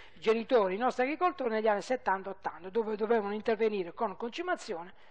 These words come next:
nitrati uguale petrolio, o con, eh, prodotti di, di sintesi.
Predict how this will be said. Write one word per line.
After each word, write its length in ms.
nitrati 600
uguale 320
petrolio, 580
o 360
con, 400
eh, 640
prodotti 480
di, 240
di 120
sintesi. 540